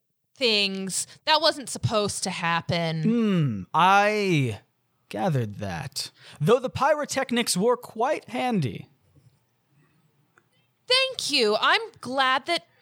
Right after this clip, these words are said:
Speaker 1: you can appreciate them. You know, some of the other band members were telling me that they were excessive, but
Speaker 2: What?
Speaker 1: I say if we're
Speaker 2: No.
Speaker 1: at, it's, it's the celebration of the year. Why not?
Speaker 2: Exactly.
Speaker 1: Well,
Speaker 2: You get it.
Speaker 1: uh,
Speaker 2: You have a flair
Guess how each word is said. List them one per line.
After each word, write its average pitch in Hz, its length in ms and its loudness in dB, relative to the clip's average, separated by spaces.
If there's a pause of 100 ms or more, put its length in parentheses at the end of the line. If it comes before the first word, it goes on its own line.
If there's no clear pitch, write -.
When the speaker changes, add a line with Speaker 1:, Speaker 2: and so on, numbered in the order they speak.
(200)
Speaker 1:
you 339 160 0
can 403 200 0
appreciate 392 680 0
them. 339 140 -2
You 370 100 2
know, 415 180 4 (180)
some 453 260 0
of 494 120 2
the 415 120 4
other 359 140 0
band 226 240 0
members 190 320 -2
were 202 100 0
telling 170 320 -2
me 175 100 0
that 175 140 -4
they 185 140 0
were 190 140 0
excessive, 311 720 0
but 220 160 2
Speaker 2:
What? 285 600 2
Speaker 1:
I 196 220 -2
say 359 420 2
if - 200 2 (120)
we're - 100 4
Speaker 2:
No. - 140 0
Speaker 1:
at, 302 160 4 (280)
it's, - 360 -8
it's 269 240 -4
the 208 120 -10
celebration 320 1000 -2
of 269 180 -2
the 294 100 -2
year. 208 320 0
Why 226 280 0
not? 214 380 2
Speaker 2:
Exactly. 151 800 2
Speaker 1:
Well, 247 160 2 (520)
Speaker 2:
You 262 640 0
get 165 280 2
it. 120 140 -6
Speaker 1:
uh, 233 160 6
Speaker 2:
You 277 220 2
have 208 260 2
a 220 60 0
flair 285 920 4